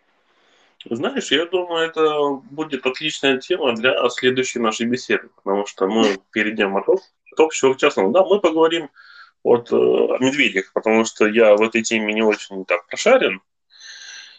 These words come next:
Speaker 1: но все же интересно послушать, вот, потому что вот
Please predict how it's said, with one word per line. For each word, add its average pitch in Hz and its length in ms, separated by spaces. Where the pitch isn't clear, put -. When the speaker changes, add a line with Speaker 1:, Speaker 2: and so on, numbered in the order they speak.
Speaker 1:
но 147 440
все 147 220
же 151 100
интересно 143 420
послушать, 156 500
вот, 101 140
потому 120 340
что 107 360
вот 104 220